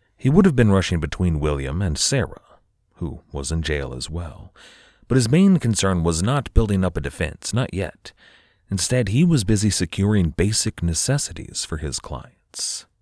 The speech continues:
Jail at the time, in the seventeenth and eighteenth centuries, was a nightmarish hellscape.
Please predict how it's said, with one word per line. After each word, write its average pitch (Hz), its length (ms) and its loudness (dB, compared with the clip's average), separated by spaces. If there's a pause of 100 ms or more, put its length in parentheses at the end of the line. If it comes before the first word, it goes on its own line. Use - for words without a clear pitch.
(720)
Jail 98 520 4
at 71 120 -2
the 76 100 -6
time, 98 580 -2
in 85 160 2
the 73 120 -2
seventeenth 71 680 -4
and 82 100 -2
eighteenth 80 420 -4
centuries, 92 720 -2
was 80 240 0
a 82 260 -2 (800)
nightmarish 78 720 0
hellscape. - 720 0